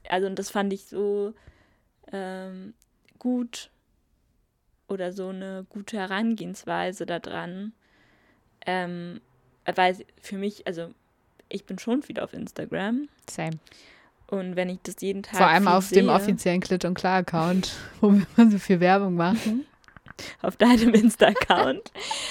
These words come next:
Speaker 1: Ähm, ja, also und wenn ich das einfach jeden Tag sehe, dann, dann kriege ich einfach eine andere Normalität, so wie das mit meinen Beinhaaren auch passiert ist. So ab dem Zeitpunkt, wo ich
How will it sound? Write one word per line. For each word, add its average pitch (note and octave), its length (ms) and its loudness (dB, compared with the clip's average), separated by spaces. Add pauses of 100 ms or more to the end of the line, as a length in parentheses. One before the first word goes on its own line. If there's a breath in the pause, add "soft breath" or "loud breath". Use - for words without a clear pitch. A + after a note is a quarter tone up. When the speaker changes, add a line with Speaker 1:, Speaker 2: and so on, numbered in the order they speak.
(260 loud breath)
Speaker 1:
Ähm, G3+ 600 2 (1500 soft breath)
ja, F#3 360 4 (520)
also G3 260 0
und G#3 140 -2
wenn G#3+ 120 2
ich A3 80 -4
das G#3 140 -10
einfach G3+ 280 -4
jeden G#3+ 280 -4
Tag G3 240 -8
sehe, A3 680 -2 (760)
dann, F#3+ 640 -6 (880)
dann F#3+ 320 -4 (120)
kriege G#3 180 -4
ich - 120 -8
einfach G3+ 140 -4
eine F#3+ 140 -2
andere G3+ 240 -4
Normalität, F#3+ 600 -4
so G#3+ 100 -6
wie G3+ 60 -4
das F#3+ 160 -6
mit F#3+ 140 -8
meinen F#3 200 -4
Beinhaaren G3+ 440 -2
auch - 160 2
passiert G3 500 -8
ist. - 400 -8
So F#3 100 -4
ab - 180 -4
dem G3+ 160 -4
Zeitpunkt, G3 460 -6
wo F#3 100 2
ich G3 220 -2